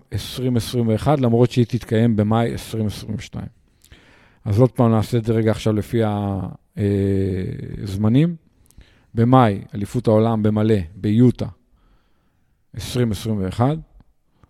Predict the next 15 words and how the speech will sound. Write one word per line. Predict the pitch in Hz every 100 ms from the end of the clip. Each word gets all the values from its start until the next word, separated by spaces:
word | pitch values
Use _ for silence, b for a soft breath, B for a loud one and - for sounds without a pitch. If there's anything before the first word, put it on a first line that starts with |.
| _ _ -
למרות | 101 104 107
שזה | 98 95 95
במאי | 98 98 95
עשרים | - 85
ושתיים. | 92 - 131 170 160 _ _ _ _
באוקטובר, | 117 120 - 165 127 110 98
אליפות | 110 127 120
העולם | 113 113 120 110 98 95
במלא, | 104 101 98 - - _ 117 113 113 98
באיירון | 95 107 113 107
מן, | 98 90 107 _ _ _ _ _ _ _
של | 120 95
עשרים | - 120 104
עשרים | - 113
ושתיים. | 92 - 127 170